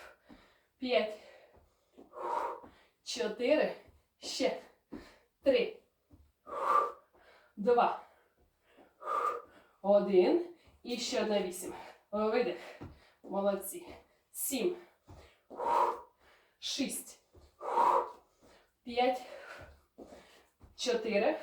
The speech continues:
Останні. Три. Дихаємо, дихаємо. Два. Один, один. О, добре, відчувається і стегно,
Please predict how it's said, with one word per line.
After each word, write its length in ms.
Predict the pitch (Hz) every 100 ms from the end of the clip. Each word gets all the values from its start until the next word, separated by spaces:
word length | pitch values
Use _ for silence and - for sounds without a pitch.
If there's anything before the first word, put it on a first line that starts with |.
| - - - - -
Останні. 640 | 226 240 - 277 226 170 - - - - _ _ -
Три. 240 | - -
Дихаємо, 440 | - 214 254 247 262
дихаємо. 380 | 247 - 190 - - - - - _ - - _ -
Два. 640 | 180 170 170 160 175 - - - - - - - - _ _ - - _ -
Один, 340 | 202 208 254
один. 280 | 277 330 - - -
О, 400 | - 254 262 262
добре, 300 | 185 175 175
відчувається 720 | - - 208 - - - -
і 140 | - 285
стегно, 560 | - 294 294 330 381